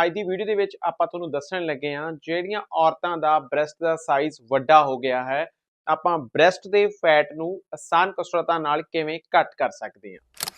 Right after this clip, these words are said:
ਬਹੁਤ ਜ਼ਿਆਦਾ ਸਮੱਸਿਆ ਆਉਂਦੀ ਹੈ ਔਰ ਬਹੁਤ ਸਾਨੂੰ ਕੁਮੈਂਟ ਆਏ ਸੀਗੇ ਵੀ "ਸਰ, ਇਸ ਟੌਪਿਕ ਤੇ ਵੀਡੀਓ ਬਣਾਓ।" ਸੋ ਬਹੁਤ ਲੰਬੇ ਸਮੇਂ ਬਾਅਦ ਇਸ ਟੌਪਿਕ ਤੇ ਆਪਾਂ ਅੱਜ ਵੀਡੀਓ ਬਣਾਉਣ ਲੱਗੇ ਹਾਂ ਔਰ ਇਹ ਵੀਡੀਓ ਸ਼ੇਅਰ ਜ਼ਰੂਰ ਕਰਿਓ ਜਿਨ੍ਹਾਂ ਔਰਤਾਂ ਦਾ ਸਾਈਜ਼ ਜ਼ਿਆਦਾ ਹੈ ਔਰ ਉਹ ਸ਼ਰਮ ਮਹਿਸੂਸ ਕਰਦੇ ਨੇ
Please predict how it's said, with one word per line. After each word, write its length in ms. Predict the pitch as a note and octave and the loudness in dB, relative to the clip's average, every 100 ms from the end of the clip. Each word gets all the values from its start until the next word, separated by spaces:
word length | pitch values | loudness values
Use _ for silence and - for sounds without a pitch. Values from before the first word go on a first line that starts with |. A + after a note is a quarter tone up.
| - - _ _ A#2 | -18 -20 _ _ 4
ਬਹੁਤ 220 | F3 A#3+ | 8 8
ਜ਼ਿਆਦਾ 240 | G#3+ G3+ | 8 6
ਸਮੱਸਿਆ 440 | G#3 F#3+ E3+ G3+ F#3 | 4 0 -2 0 2
ਆਉਂਦੀ 300 | F3+ E3+ F#3 | 2 2 4
ਹੈ 60 | |
ਔਰ 100 | G3 | 4
ਬਹੁਤ 280 | F#3 D3 E3+ | 4 4 2
ਸਾਨੂੰ 260 | - F#3 F3 | 2 -4 -4
ਕੁਮੈਂਟ 360 | - D#3+ F#3 F3+ | -4 -4 0 2
ਆਏ 160 | D#3 | 2
ਸੀਗੇ 360 | D3+ D3+ D3+ F#3+ _ | 0 -6 -6 -8 _
ਵੀ 100 | C3+ | -10
"ਸਰ, 260 | D3+ E3 E3+ F3+ | -2 2 2 0
ਇਸ 140 | E3 - | -4 0
ਟੌਪਿਕ 280 | D3+ E3 - | 2 0 -2
ਤੇ 100 | D#3+ | -4
ਵੀਡੀਓ 320 | C#3 D3 F3+ | -2 -2 -2
ਬਣਾਓ।" 340 | E3+ D#3+ D3+ F3+ | -2 -2 -4 -6
ਸੋ 180 | - D3+ | -6 -2
ਬਹੁਤ 220 | D3 D#3+ | 2 2
ਲੰਬੇ 260 | D3+ C#3+ | 0 -6
ਸਮੇਂ 280 | D3+ D#3 D3+ | -6 -6 -2
ਬਾਅਦ 160 | D3 D3+ D3+ | 0 0 0
ਇਸ 180 | E3+ E3 | -6 -2
ਟੌਪਿਕ 280 | D#3 C#3+ C#3+ - | -2 -2 -2 -4
ਤੇ 80 | |
ਆਪਾਂ 220 | C#3+ C3+ C#3 | -4 0 -2
ਅੱਜ 120 | C3 | -2
ਵੀਡੀਓ 240 | A#2 C3 F3 | -6 -2 -2
ਬਣਾਉਣ 220 | F3 D3+ | -2 -2
ਲੱਗੇ 220 | C#3 B2 | -4 -6
ਹਾਂ 400 | C#3+ - - - _ - | -8 -8 -12 -20 _ 0
ਔਰ 140 | E3 | 2
ਇਹ 100 | F3 | 4
ਵੀਡੀਓ 340 | D3 G3 A3+ A3 | 0 0 2 0
ਸ਼ੇਅਰ 360 | - F3 G3 | 2 0 0
ਜ਼ਰੂਰ 300 | D3+ D#3+ A3 | -2 -2 -2
ਕਰਿਓ 360 | - F3 C3+ D3+ - _ _ _ | 0 2 2 0 -6 _ _ _
ਜਿਨ੍ਹਾਂ 280 | F#3 A#3+ B3+ - | 0 4 4 6
ਔਰਤਾਂ 400 | F3+ E3+ F3 F#3 | 6 6 2 0
ਦਾ 160 | F3+ E3+ | 2 0
ਸਾਈਜ਼ 440 | E3 D#3+ D3 E3 - _ _ _ | 0 0 0 0 -8 _ _ _
ਜ਼ਿਆਦਾ 380 | A#2+ D3 D#3+ F#3+ | 4 6 8 8
ਹੈ 280 | F3 E3+ F#3+ - | 6 2 0 2
ਔਰ 180 | D#3+ D#3+ | 4 4
ਉਹ 300 | D#3+ E3+ F#3 | 2 -2 -2
ਸ਼ਰਮ 380 | - D#3 D3+ D#3 | 0 2 2 0
ਮਹਿਸੂਸ 420 | C#3 C#3 E3+ E3 - | -8 -4 0 0 2
ਕਰਦੇ 320 | B2+ G#2+ G#2 | 0 0 -8
ਨੇ 120 | G2 | -10